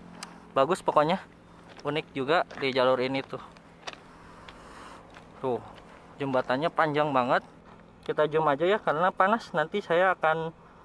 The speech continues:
ngambilnya pas di depan stasiun Kasugihan. Tuh, di sana Kang Yusril. Nah, itu jembatan lama itu dinonaktifkan karena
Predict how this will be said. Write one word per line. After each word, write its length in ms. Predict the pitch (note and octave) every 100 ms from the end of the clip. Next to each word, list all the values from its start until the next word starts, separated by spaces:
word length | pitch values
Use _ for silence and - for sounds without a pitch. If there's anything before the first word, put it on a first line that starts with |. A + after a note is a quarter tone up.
| - D#3
ngambilnya 560 | D#3 D3+ D3+ F3+ A3 - - - - - - -
pas 240 | - F#3+ - D3
di 560 | D3+ D3+ D3+ D3 D3 - - D3+
depan 560 | D3 - D#3+ F3+ F3+ - - - - - - - - -
stasiun 1040 | - C#3+ - C#3+ D3 D3 D3 D3+ D3+ D3
Kasugihan. 560 | C#3 C3+ C#3+ C#3 C3+ A#2 - - - - - - - - - - - - -
Tuh, 100 | C3+ B2
di 80 | -
sana 260 | C#3 D3+
Kang 220 | C3+ C3
Yusril. 420 | B2 - C#3+ F3+ G#3+ - - - - - - - - - -
Nah, 100 | C#3+
itu 180 | C#3 F#3+
jembatan 600 | E3 E3+ C#3 C3+ C#3+ C#3+
lama 420 | D3 C3+ C3 C3+ C3
itu 380 | - G#3+ B3 - - - - - - - - - - - - C3+
dinonaktifkan 880 | E3+ F3+ F3 F3 - F3 - G#3
karena 640 | A3 E3+ E3 G3 A3+ A3